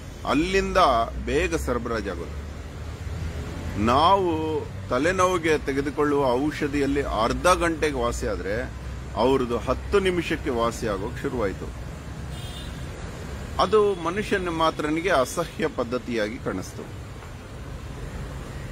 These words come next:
ಅಂದ್ರೆ, ಅದು ಬಾಯಿಂದ ಹೋಗಿ, ಜಠರದಿಂದ ಹೋಗಿ, ಡೈಜೆಸ್ಟ್ ಆಗಿ,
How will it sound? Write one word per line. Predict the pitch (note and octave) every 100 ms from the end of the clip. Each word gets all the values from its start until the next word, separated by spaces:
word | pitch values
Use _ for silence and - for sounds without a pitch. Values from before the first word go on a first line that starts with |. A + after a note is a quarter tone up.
| - - - - -
ಅಂದ್ರೆ, | A#2+ E3
ಅದು | C#3 G#2+ E2
ಬಾಯಿಂದ | F2+ G2+ C3 D3+ D#3 E3
ಹೋಗಿ, | D#3 D3+ D#3 D#3+ D3+ E3 E3 D#3+
ಜಠರದಿಂದ | B2 G#2 G#2 C3+ D3+ E3 D#3+
ಹೋಗಿ, | D#3 D#3 D3+ D#3 D#3+ D#3 - E3 E3 D#3+
ಡೈಜೆಸ್ಟ್ | - A#2 B2 C#3 E3 - -
ಆಗಿ, | D#3 D#3 C#3+ D#3+ D#3+ D#3+ D#3